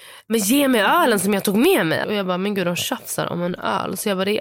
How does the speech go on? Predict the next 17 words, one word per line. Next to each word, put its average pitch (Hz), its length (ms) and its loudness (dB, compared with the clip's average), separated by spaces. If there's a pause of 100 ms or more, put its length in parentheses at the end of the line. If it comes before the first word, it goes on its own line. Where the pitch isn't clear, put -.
det 247 200 0
är - 60 0
alkisar 190 440 -4
där - 100 -4
bak." - 380 -10 (560)
Och 220 140 0
direkt 262 420 0
så 202 120 -2
triggas, 202 800 -2
eh, 165 640 0 (580)
det 196 120 -2
här 190 140 2
igång. 170 420 0
Alltså, 170 520 -2 (640)
min 196 280 0
reptilhjärna, 190 880 -2
typ. - 260 -6